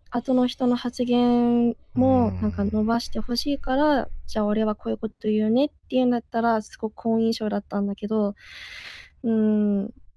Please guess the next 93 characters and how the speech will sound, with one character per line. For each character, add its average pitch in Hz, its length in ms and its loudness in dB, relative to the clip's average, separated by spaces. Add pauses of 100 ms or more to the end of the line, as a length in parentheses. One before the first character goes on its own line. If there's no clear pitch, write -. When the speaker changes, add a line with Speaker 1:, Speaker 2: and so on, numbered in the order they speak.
(140)
Speaker 1:
な 208 100 0
ん 202 80 -2
か、 - 240 -8 (340)
ち - 80 -8
ょ 220 60 -6
っ - 20 -6
と - 140 -10
微 208 120 2
妙 208 200 2
だ 196 120 -2
な 196 280 2
っ - 20 -8
て。 - 260 -10 (520)
ま 226 180 2
あ、 208 80 -2
一 202 80 -4
周 254 240 0
目 262 160 4
な 240 140 2
ん 196 60 0
で 196 120 -4
ね、 208 320 0
ち - 80 -10
ょ 247 40 -8
っ - 20 -12
と 208 120 -2
微 208 140 0
妙 214 300 2
っ 302 100 -4
て - 140 -6
い 196 100 2
う - 60 -4
印 208 260 0
象 202 100 -2
は 196 80 -2
つ - 100 -10
け 202 140 -6
て 196 120 -6
お 190 100 -4
き - 160 -10
ま 196 220 -2
す。 - 320 -10 (800)
色 247 220 2
落 262 140 0
ち 269 60 -2
は 269 80 0
し 269 140 -4
な 262 180 2
い 262 60 -2
け - 100 -4
れ 214 60 0
ど 214 160 -2
も、 226 240 2
印 226 220 0
象 233 80 -2
は 214 80 0
悪 208 220 2
い。 196 120 -6 (800)
ま 247 60 0
あ、 - 20 2
二 220 120 4
周 269 220 0
目 285 140 4
し - 120 -6
っ - 40 -14
か 247 100 -2
り 226 80 2
と 220 80 -4
話 220 260 0
し - 40 -16
て 208 100 -8
く 208 120 -4
れ 208 80 2
れ 208 100 0
ば 202 120 0
っ 202 40 -2
て - 160 -8
い - 20 -2
う 202 40 -4
感 202 260 -2
じ 196 100 -4
で 196 100 -2
す 202 140 -8
ね。 196 220 -4 (220)
で 285 100 2
は、 254 160 0
四 240 180 2
番 247 140 2
さ 247 180 -2
ん 233 60 0
ど 233 140 0
う 220 40 0
ぞ。 220 180 -6